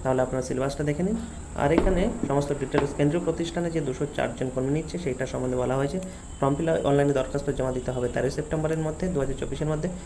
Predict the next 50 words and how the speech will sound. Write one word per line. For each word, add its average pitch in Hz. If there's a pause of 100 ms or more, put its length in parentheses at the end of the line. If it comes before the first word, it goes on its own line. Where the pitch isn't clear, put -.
(160)
পদ 139
অনুযায়ী 156 (300)
যোগ্যতা 135
এখানে 135
দিয়ে 135
দিয়েছেন, 151
নার্সিং 139
অফিসার, 127
ল্যাব 127
টেকনিশিয়ান, 139
এখান 127
থেকে 127
আপনারা 127
একটু 123 (440)
ওয়াচ 131
করে 131
করে 131
দেখে 127
নেবেন। 131
আমি 143
স্ক্রল 147
ডাউন 160
করছি, 160
আপনারা 131
একটু 120
ওয়াচ -
করে 143 (320)
শিক্ষাগত 156
যোগ্যতা, 151
বেতন 131
সমস্ত 135
কিন্তু 131 (140)
এখানে 131
দিয়ে 123
দেওয়া 147
হয়েছে, 160
আপনারা 123
ওয়াচ 120
করে 123
করে 143 (400)
দেখে 123
নিতে 120
পারেন, 120
কেমন? 214 (420)
আমি 143
স্ক্রল 156
ডাউন 165
করছি, 156
আপনারা 123
একটু 120